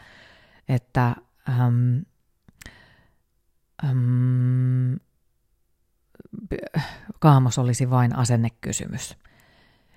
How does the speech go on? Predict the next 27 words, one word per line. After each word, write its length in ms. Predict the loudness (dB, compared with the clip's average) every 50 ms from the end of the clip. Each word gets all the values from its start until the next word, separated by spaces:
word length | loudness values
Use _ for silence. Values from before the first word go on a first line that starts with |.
| _ -6
Et 100 | -2 2
silloin 260 | 6 6 8 8 6
kun 140 | 6 6 6
joku, 280 | 6 6 4 2 0 0 -4 -16 -20 _ _ _ _ _ _ _ _ _ _ _ 0 2
joku 380 | 2 4 4 4 2 2 2 -2 -8 _ _ _ _ 0 4
voi 200 | 6 6 6 6
siitä 320 | 4 2 0 2 2 2
huonosti, 520 | 4 4 4 4 4 2 0 -2 -2 -2
niin 220 | 0 0 0 0 0 -2
ei 100 | -2 0
kukaan 380 | 0 0 2 4 4 4 4
tulisi 260 | 2 2 0 0 0 2
viisastelemaan 720 | 2 2 2 2 0 -4 -4 -4 -4 -2 -2 0 -2 -2
ja 60 | -2
sanomaan 520 | -2 -2 -2 0 -2 -2 -4 -4 -6 -8 -8 -8
si-, 360 | -6 -4 -4 -4 -6 -10 _ -14
siihen, 340 | -8 -4 -4 -4 -2 -4 -4
että 240 | -6 -8 -6 -4 -2
hei, 320 | -2 0 -2 -4 -6 -8 -10
että, 280 | -12 -12 _ -12 -12 -12 -14 _ _ -20 -20 -20 _ _ _ _ _ _ _ _ -6
et 140 | -6 -6
kuule, 300 | -4 -2 -2 0 0 0 -2 -6 -12 -20 -20 _ 2
koitapas 460 | 4 4 6 4 2 0 0 0 0
ajatella 500 | 2 2 2 2 0 -2 -4 -4 -4 -2 0
vähän 200 | 0 0 0 0
toisella 420 | 0 0 0 0 -2 -4 -6 -6
tavalla. 400 | -8 -8 -8 -8 -10 -10 -12 -14